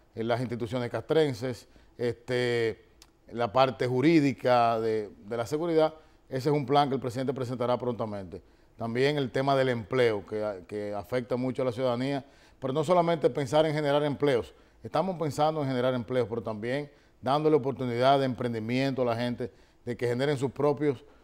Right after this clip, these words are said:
sus propios ingresos en diferentes formas. También el tema migratorio es un tema, eh, que el presidente ha estudiado muy profundamente, eh, y ha, le ha puesto mucha atención. El tema de salud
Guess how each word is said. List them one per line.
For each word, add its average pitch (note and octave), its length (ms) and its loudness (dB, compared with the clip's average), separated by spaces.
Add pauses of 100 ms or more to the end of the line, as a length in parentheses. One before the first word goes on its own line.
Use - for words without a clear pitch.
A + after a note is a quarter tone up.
(100)
sus - 160 -8
propios C#3+ 320 0
ingresos C3+ 320 0
en B2+ 60 -2
diferentes B2 420 -4
formas. G2+ 380 -6 (500)
También C3+ 280 -2
el D3 80 0
tema D3+ 220 6
migratorio C3+ 540 2
es A#2+ 40 0
un A#2+ 100 -4
tema, C3 460 -2
eh, A2 280 -6 (400)
que B2+ 140 -2
el A#2+ 80 -2
presidente B2 440 -2
ha - 20 2
estudiado C3 380 2
muy C3+ 200 0
profundamente, B2+ 880 -2 (340)
eh, A#2 280 0
y A#2+ 220 0
ha, C3 160 6
le C3 120 2
ha B2+ 100 2
puesto C#3 240 0
mucha C3+ 280 0
atención. A2 440 -6 (260)
El A#2 160 -4
tema E3+ 280 4
de F3 80 8
salud E3 380 2